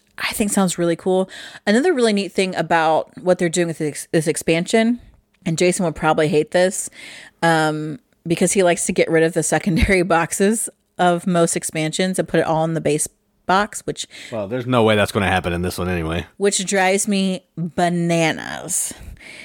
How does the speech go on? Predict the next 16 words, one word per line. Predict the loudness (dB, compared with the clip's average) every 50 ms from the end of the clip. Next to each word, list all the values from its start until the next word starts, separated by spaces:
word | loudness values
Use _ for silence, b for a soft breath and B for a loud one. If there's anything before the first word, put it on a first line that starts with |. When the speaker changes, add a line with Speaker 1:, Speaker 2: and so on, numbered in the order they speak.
| B B B 2
Speaker 1:
because | 2 2 4 6 4 6 4 2 0 0
I | 2 4 4 4
like | 4 4 4 2 0 -4
to | -6
have | -4 -4 -4
them | -4 -4 -4
separated | -2 2 2 2 2 2 2 2 2 0
in | -4
case | -4 -4 -4 -2
I | -2 -2
don't | -2 -2 0 0 0 0
wanna | -2 -4
play | -6 -2 -2 -2
with | -2 -2
the | -4 -8
expansion. | -6 -6 -4 -2 0 0 0 0 -2 -2 -4 -4 -4 -6 -8 -10 -10 -12